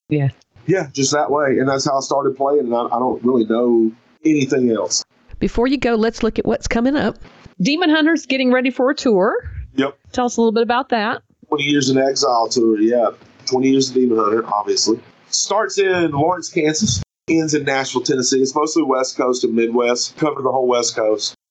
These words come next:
Speaker 2: Uh, it's us and Opponent again. They went out with us on the first leg, the East Coast leg, back in the fall. And then the last two shows in Memphis and Nashville,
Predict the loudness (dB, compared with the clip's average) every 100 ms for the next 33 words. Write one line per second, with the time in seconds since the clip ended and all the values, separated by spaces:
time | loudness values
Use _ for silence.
0 | -4 -2 0 0 0 0 0 -2 -2 -2
1 | -2 -2 -2 -2 -2 0 0 -2 -2 2
2 | 2 2 0 -6 -4 0 0 0 0 0
3 | -2 -2 -2 -2 -2 0 0 2 2 2
4 | 0 0 0 0 2 2 2 0 -2 -2
5 | -6 -2 0 2 2 0 -4 0 2 2
6 | 0 -6 _ -6 -2 0 -2 -4 -2 -2
7 | 0 0 0 0 0 0 0 0 2 4
8 | 2 2 4 4 2